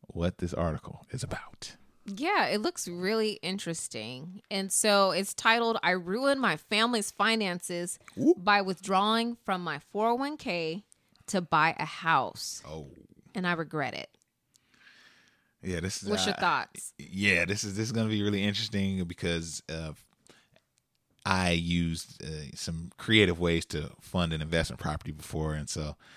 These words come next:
Speaker 1: not quite like this, but, uh, very interesting. So I'm, I'm interested to hear more. <laughs>
Speaker 2: Yes. So this article is featured in Market Watch,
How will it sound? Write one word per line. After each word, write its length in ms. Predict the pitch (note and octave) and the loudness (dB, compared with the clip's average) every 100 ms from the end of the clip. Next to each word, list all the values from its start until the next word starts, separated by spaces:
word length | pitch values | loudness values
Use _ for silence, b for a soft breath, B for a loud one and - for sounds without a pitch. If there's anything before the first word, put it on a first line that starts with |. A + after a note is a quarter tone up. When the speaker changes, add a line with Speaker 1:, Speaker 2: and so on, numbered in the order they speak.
| B B | B B
Speaker 1:
not 240 | - F3+ - | 10 12 12
quite 260 | D#3 D3+ | 12 12
like 220 | C3+ C3+ C3 | 12 6 6
this, 240 | C3+ C3 | 4 4
but, 240 | G2 F#2 | 6 6
uh, 420 | C#2+ F2+ E2+ E2+ E2+ | 6 4 4 2 4
very 300 | G#2 A2+ G#2+ | 6 8 6
interesting. 400 | G2 - - - | 4 0 -4 -8
So 160 | - | -4
I'm, 440 | D#2+ D#2+ E2+ E2 E2 | -4 -2 -2 -2 -4
I'm 80 | F2 | 2
interested 340 | G2 - F#2 | 2 2 -4
to 60 | D2+ | -4
hear 120 | F2+ | -4
more. 260 | F#2+ F2 - B B B | -4 -10 -12 B B B
<laughs> 60 | F#3 - - - - - F3+ _ F3+ - b b b b - | -10 -10 -12 -14 -16 -14 -16 _ -16 -16 b b b b -14
Speaker 2:
Yes. 460 | F#3 F#3 D3+ - | -4 -2 -2 -4
So 400 | - - G3+ F#3+ | -10 -4 0 0
this 240 | F#3 G#3+ - | 0 -2 0
article 360 | G3+ A3+ A#3+ | 2 2 0
is 140 | G#3+ - | 0 -2
featured 320 | A3+ A3+ G#3 | -4 -4 -4
in 160 | - G#3+ | -2 -4
Market 540 | F#3+ F#3 D#3 - F2+ | -2 -2 -2 -4 -6
Watch, 560 | C#3+ C3+ A3+ - - | -2 -2 -2 -6 -10